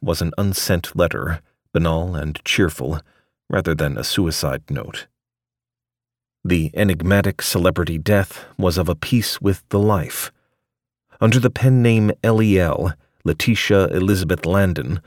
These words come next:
had been one of the most famous literary women of her brief pre-Victorian moment, her poetry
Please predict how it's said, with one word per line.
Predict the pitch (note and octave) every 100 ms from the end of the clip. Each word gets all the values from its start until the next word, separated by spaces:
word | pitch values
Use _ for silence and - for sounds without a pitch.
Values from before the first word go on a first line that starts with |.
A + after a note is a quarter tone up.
| _ _
had | G#2 F2
been | G#2+ G#2+
one | G#2
of | G2
the | F2+
most | F2+ E2+ -
famous | - A#2+ B2 B2 -
literary | G#2+ F2 F#2+ F2+ F2
women | E2+ F2 D2+ D2
of | D2 -
her | - E2 D2+ -
brief | G2+ G2 - -
pre-Victorian | - G#2 F#2 D#2 - - G2+ E2+ D#2
moment, | D#2 E2+ C#2 - - _ _ _ _ _
her | -
poetry | - B2 F2+ - C2+ C#2